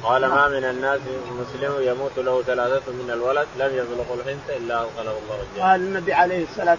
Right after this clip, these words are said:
Speaker 2: والسلام: "ما من ثلاث رجل عبد يموت له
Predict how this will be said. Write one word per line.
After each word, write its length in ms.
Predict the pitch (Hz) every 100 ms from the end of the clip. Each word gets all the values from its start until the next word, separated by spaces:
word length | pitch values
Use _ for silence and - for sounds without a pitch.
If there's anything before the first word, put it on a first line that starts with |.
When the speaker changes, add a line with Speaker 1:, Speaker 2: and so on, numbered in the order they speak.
| -
Speaker 2:
والسلام: 540 | 170 170 170 196 196 - - - 147
"ما 200 | 170 202
من 220 | 202 185 175
ثلاث 400 | 190 208 185 185 - 180
رجل 220 | 214 196
عبد 260 | 143 196 170 - - -
يموت 260 | 170 190 196 175
له 240 | 202 190